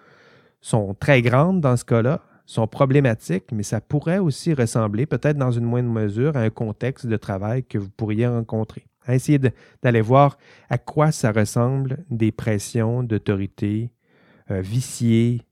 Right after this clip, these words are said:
une réalité du travail qui peut être problématique, euh,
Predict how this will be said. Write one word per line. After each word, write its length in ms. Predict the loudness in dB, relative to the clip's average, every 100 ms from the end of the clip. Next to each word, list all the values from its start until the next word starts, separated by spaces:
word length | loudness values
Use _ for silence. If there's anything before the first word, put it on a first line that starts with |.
| -10
une 120 | -6
réalité 600 | -2 0 0 -2 0 0
du 100 | 0
travail 480 | -4 -4 -2 0 -2
qui 200 | -4 -12 -20 _ 0
peut 240 | 2 2 0
être 340 | 0 0 -2 _ _ _ _ _ _ _ -16
problématique, 1200 | -2 2 4 4 4 0 -2 -4 -4 _ -20 -20 _ _ _ _ -8
euh, 400 | -6 -4 -4 -6